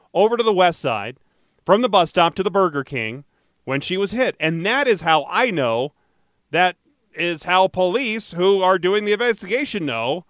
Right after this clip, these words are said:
that she was outside the side, the crosswalk. And yes, the driver who hit the pedestrian knows that too, 'cause that driver was not watching for a pedestrian inside the crosswalk, hit the pedestrian well outside the crosswalk.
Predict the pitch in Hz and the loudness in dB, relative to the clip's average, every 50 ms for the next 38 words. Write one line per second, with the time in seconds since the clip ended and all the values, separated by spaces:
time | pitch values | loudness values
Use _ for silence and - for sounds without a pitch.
0 | _ _ _ _ _ _ _ _ _ _ _ _ _ _ _ - 185 226 214 269 | _ _ _ _ _ _ _ _ _ _ _ _ _ _ _ 0 0 0 0 0
1 | 285 262 240 277 277 214 277 285 294 269 - 302 294 285 277 214 240 254 262 208 | -2 2 2 2 2 4 2 2 2 2 0 0 0 0 0 -2 0 -2 -2 0
2 | 285 294 294 247 - 208 185 131 90 - _ _ _ _ _ _ _ _ _ _ | 0 0 0 0 0 0 0 0 -2 -4 _ _ _ _ _ _ _ _ _ _
3 | _ _ _ _ _ _ _ _ _ - 190 214 233 254 254 - - 277 226 - | _ _ _ _ _ _ _ _ _ 0 0 0 2 0 -4 -4 -4 -6 -6 -2
4 | 226 262 302 311 311 311 302 262 220 277 277 269 - - 277 202 202 208 180 170 | 2 2 2 2 2 2 2 2 4 6 4 4 4 4 -2 -4 -2 0 2 2
5 | 160 - - 202 202 190 180 170 160 143 131 139 151 180 180 156 165 196 226 269 | 0 0 0 2 2 2 2 0 -2 0 0 0 0 0 -2 -2 0 0 0 0
6 | - - - 294 311 320 330 311 247 156 101 - _ _ _ _ _ _ - 254 | -2 -2 -2 0 0 0 -2 -2 -2 -4 -4 -8 _ _ _ _ _ _ 2 2
7 | 262 208 254 262 240 160 175 180 185 196 214 208 240 254 254 233 226 180 160 180 | 2 4 2 -2 0 0 0 2 4 4 4 4 0 -2 0 0 0 0 0 0
8 | 180 196 220 233 208 _ _ _ _ _ _ _ _ _ _ _ _ _ _ _ | 2 2 2 2 -2 _ _ _ _ _ _ _ _ _ _ _ _ _ _ _
9 | 123 139 185 233 240 - 254 247 226 - - 226 220 214 - 196 175 165 269 269 | -8 -4 -2 -2 -2 -2 -4 -6 -6 -4 0 2 2 2 0 -2 -2 0 0 0
10 | 220 - 190 170 165 170 190 214 208 _ _ _ _ _ _ _ - - 262 285 | -2 -4 -4 -2 -2 -2 -2 -4 -8 _ _ _ _ _ _ _ -6 -4 -4 -4
11 | 262 - 233 202 190 170 147 147 - 156 156 156 160 - - 190 220 254 220 - | -2 0 2 2 2 2 0 -4 -4 0 0 0 0 -2 -2 -2 -2 -2 -2 -2
12 | 180 214 - _ - 190 - 190 190 214 220 - - 240 233 196 170 170 214 262 | -4 -4 -4 _ -8 -8 -6 -2 -2 -2 -2 -4 -4 -6 -4 -2 2 4 4 4
13 | 262 233 226 262 277 - - 254 285 294 - - - 285 311 277 - 240 220 185 | 4 2 2 0 0 0 0 0 0 0 -2 -2 -2 -2 -2 -2 -2 0 2 2
14 | 135 101 | 2 0